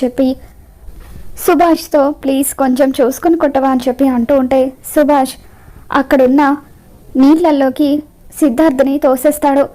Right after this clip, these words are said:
మరోపక్క లక్ష్మి యమునకు నిజం తెలిసిపోవడంతో ఆత్మహత్య చేసుకోవాలని నిర్ణయించుకుంటుంది. నీళ్ళల్లోకి దూకి చనిపోవాలనుకొని అక్కడికి వచ్చి నిలబడి, "విహారి గారు, నేను చనిపోయిన తర్వాత మీ తదుపరి జీవితం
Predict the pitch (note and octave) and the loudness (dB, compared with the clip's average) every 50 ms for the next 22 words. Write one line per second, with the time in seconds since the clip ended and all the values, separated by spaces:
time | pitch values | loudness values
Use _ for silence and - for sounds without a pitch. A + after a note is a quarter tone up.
0 | - - - - - - - - D4+ D4+ C#4+ C#4+ C4+ C4+ B3 A#3+ - C#4+ C#4+ C4 | -18 -20 -20 -20 -20 -6 0 2 2 4 2 2 0 0 -4 -2 0 0 2 2
1 | A#3+ - - - C#4+ C4+ C4 C#4 C#4+ D#4+ - - - - - - - - - - | 0 -2 -2 -2 0 0 0 0 -2 -4 -8 -12 -20 -20 -20 -20 -20 -20 -20 -20
2 | _ _ _ - - - - - - - - - - - - - - - C4+ B3 | _ _ _ -20 -20 -20 -20 -20 -20 -20 -20 -20 -20 -20 -20 -20 -10 -6 -2 0
3 | C4+ C4+ C4 D#4+ E4 E4+ E4 C#4 C4+ B3 B3+ C4+ C#4+ C#4 C#4+ B3 C4+ B3 - - | 2 2 2 2 0 -2 -2 -4 -6 -6 -4 -2 -2 -2 -2 -2 -6 -6 -6 -6
4 | C#4+ C4+ C4 B3+ B3+ C4 B3 C#4+ C4+ C4+ C#4+ - - C4 B3+ C4 C4 D4+ D#4 D4+ | -4 -4 -2 -4 -4 -4 -4 -4 -4 -4 -6 -8 -6 -4 -4 -2 -2 0 0 0
5 | D4 C4+ C#4 C#4 C4+ C4+ B3+ B3 - - - C4+ B3+ B3+ B3 C4 C4 C4 B3 B3+ | 0 -2 -2 -4 -2 -2 -4 -4 -4 -4 -2 -2 0 0 0 0 0 -2 -2 -2
6 | B3+ C4+ C#4 B3 - - C4+ B3+ B3 C4+ B3+ C4 C4+ C#4 - - - - _ - | -2 0 -2 -2 -4 -6 -8 -6 -4 -2 -2 -2 -4 -4 -8 -16 -20 -20 _ -6
7 | - - C#4 D4 D#4 E4+ D#4 D4 C#4 B3+ - B3 A#3 B3 B3 - C#4+ - C4+ B3 | -2 2 2 4 4 4 4 2 0 -2 -4 -4 -4 -4 -4 -6 -6 -6 -4 -4
8 | B3 B3 D4+ C#4+ C4+ C4 B3+ A#3+ A#3 C4 B3+ B3+ C4 - - B3+ - C#4 C4 B3+ | -4 -2 -2 -2 -2 -2 -4 -4 -4 -2 -2 -2 -4 -4 -6 -6 -4 -4 -4 -2
9 | - A#3+ A#3 - - C#4 C4 B3+ A#3 A#3+ B3+ C4+ B3+ B3+ C4 C4+ - - - - | -2 -4 -6 -4 -4 -4 -2 -2 -2 -2 -2 -2 -2 -2 -2 -4 -6 -12 -20 -20
10 | - - - - C#4+ C#4+ A#3 C4+ C#4+ C#4 C4 B3 B3 B3 C4 C#4 - - - - | -20 -16 -6 0 0 2 2 2 0 -2 -2 -2 -4 -4 -4 -6 -8 -14 -20 -20
11 | - - - - - - - - - C#4 C#4 C#4 C4 C4+ C4+ - C#4 A#3+ A#3+ C#4 | -20 -20 -20 -20 -14 -12 -8 -2 2 2 4 4 2 0 -2 -2 -2 -2 -2 0
12 | C4 D#4+ D4 C#4 C4+ C#4 C4+ B3+ B3+ C4 C4 B3 C#4+ C#4 C4+ C#4+ D4 - - - | 0 0 0 0 0 0 -2 0 0 0 0 0 0 0 0 0 -2 -6 -6 -2
13 | C#4+ C#4+ D4 D4 C#4 C#4+ B3 A#3 A#3+ C4+ D#4+ D4+ C#4+ C#4 A#3+ C4 C4 B3+ B3+ B3+ | 2 4 4 4 2 2 0 0 0 -2 -2 0 -2 -2 -2 -2 -2 -2 -2 -4
14 | - C4+ C4 | -4 -4 -4